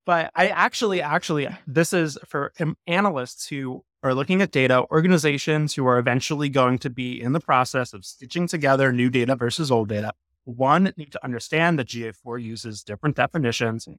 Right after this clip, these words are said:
A session is a little bit different, um, than universal analytics. It's not a one-to-one comparison, but also take into account, um, when those properties go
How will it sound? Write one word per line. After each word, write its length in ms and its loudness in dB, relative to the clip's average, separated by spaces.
A 80 -4
session 600 0
is 580 -2
a 60 -16
little 240 -10
bit 180 -2
different, 480 0
um, 520 2
than 280 0
universal 440 0
analytics. 580 0
It's 140 -4
not 160 4
a 60 6
one-to-one 580 0
comparison, 680 -4
but 380 4
also 340 -2
take 260 -4
into 240 -8
account, 360 -2
um, 360 -2
when 520 2
those 200 -4
properties 560 0
go 340 0